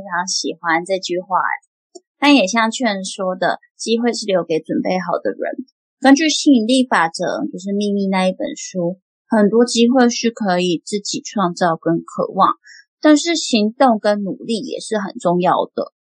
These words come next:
当然，想要完成的事情不能只是想要，还要搭配自己的努力。当有足够的渴望，也就是原始的驱动力，加上行动跟努力，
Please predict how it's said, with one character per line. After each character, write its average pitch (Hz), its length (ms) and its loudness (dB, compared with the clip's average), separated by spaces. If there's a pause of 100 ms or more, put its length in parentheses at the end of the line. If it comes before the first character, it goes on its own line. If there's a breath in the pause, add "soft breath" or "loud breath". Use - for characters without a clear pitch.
当 349 180 6
然， 320 160 6
想 240 160 -6
要 190 160 -4
完 202 160 -4
成 185 220 -8
的 160 160 -6
事 208 200 -2
情 - 320 -4
不 285 120 2
能 247 220 4
只 - 160 -14
是 202 160 -6
想 190 300 -4
要， 202 180 2 (200)
还 - 140 -2
要 214 140 2
搭 247 200 -2
配 247 160 0
自 240 160 -8
己 208 200 -12
的 143 160 -4
努 - 260 -2
力。 190 300 0 (340)
当 302 160 6
有 277 180 6
足 190 200 -8
够 247 160 2
的 196 100 2
渴 180 320 -6
望， 185 260 2 (120)
也 160 140 -10
就 196 120 -10
是 226 140 -4
原 175 220 -2
始 - 200 -12
的 - 140 -6
驱 - 220 -6
动 208 240 0
力， 208 220 0 (260)
加 214 180 2
上 226 220 0
行 185 340 -10
动 269 220 0
跟 233 180 0
努 180 140 -2
力， 170 320 -8